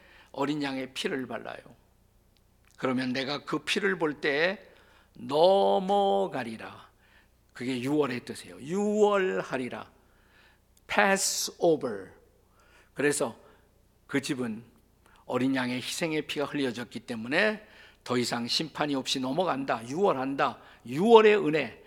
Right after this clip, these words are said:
이걸 Passover Grace, 유월절의 은혜라고 부르는 것입니다. 이 유월절을 지키고, 무교절을 지키고, 그 은혜를 기리고, 그 은혜를 전하는 사람으로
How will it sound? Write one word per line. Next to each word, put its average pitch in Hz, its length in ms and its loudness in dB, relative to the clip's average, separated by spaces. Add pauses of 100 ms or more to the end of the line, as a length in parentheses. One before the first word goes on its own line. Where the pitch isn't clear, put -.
(120)
이걸 131 320 -2
Passover 147 920 0
Grace, 120 760 -4 (600)
유월절의 113 840 -2
은혜라고 110 1080 0
부르는 147 340 -4
것입니다. - 480 -12 (1500)
이 139 220 2
유월절을 180 560 4
지키고, 175 720 0 (180)
무교절을 208 680 4
지키고, 120 640 -6 (480)
그 156 320 2
은혜를 202 400 8
기리고, 127 720 -6 (640)
그 - 160 -2
은혜를 131 580 0
전하는 214 480 0
사람으로 180 640 2